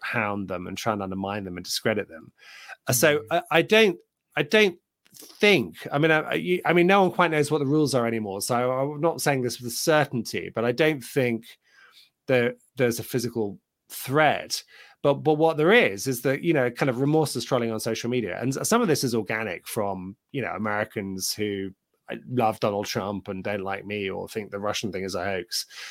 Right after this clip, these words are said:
Speaker 1: and send me hate mail. But a lot of it is not. It's actually kind of fake. Uh, and actually the most kind of vicious people are sort of,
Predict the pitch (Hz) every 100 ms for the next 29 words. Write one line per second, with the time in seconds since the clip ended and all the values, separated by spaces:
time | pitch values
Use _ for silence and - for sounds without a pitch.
0 | - 123 117 117 117 135 131 92 90 -
1 | - - 143 156 190 208 151 123 120 127
2 | 110 - - 117 117 113 104 98 - 120
3 | 107 87 - - - - _ 139 151 165
4 | 202 220 160 147 147 156 131 127 139 120
5 | - - 127 113 92 - 104 101 98 98
6 | 95 _ _ _ - - - - - 110
7 | 101 -